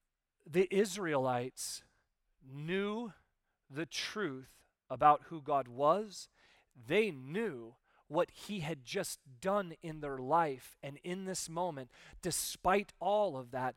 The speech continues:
they persisted in unbelief.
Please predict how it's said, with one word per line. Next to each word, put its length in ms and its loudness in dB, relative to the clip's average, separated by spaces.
they 220 4
persisted 800 -2
in 200 -6
unbelief. 1000 -6